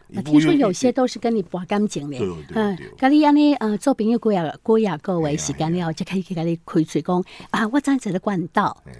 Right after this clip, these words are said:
Speaker 1: 吼，会使赚钱，我已经赚钱啊，你不要来试看卖不？”
Speaker 2: 对，对，对。大家想清楚，就是想看看，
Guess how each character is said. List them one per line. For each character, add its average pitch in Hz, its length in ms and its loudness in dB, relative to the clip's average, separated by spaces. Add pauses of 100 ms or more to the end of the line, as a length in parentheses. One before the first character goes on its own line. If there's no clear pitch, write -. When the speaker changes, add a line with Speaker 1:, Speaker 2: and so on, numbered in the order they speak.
Speaker 1:
吼， 190 240 2
会 180 100 -2
使 214 120 4
赚 214 220 0
钱， 147 160 -4
我 196 160 0
已 208 60 0
经 170 140 -4
赚 180 240 -2
钱 143 240 -8
啊， - 20 -10
你 160 100 -4
不 185 60 -4
要 208 80 0
来 147 100 -4
试 160 200 -4
看 156 200 -6
卖 143 200 -10
不？” 147 100 -12
Speaker 2:
对， - 20 -14
对， - 20 -20 (440)
对。 - 80 -20
大 180 140 8
家 180 120 10
想 120 220 -2
清 139 180 -2
楚， 113 160 -4
就 123 160 -2
是 131 120 -4 (480)
想 113 160 -4
看 139 160 4
看， 120 260 2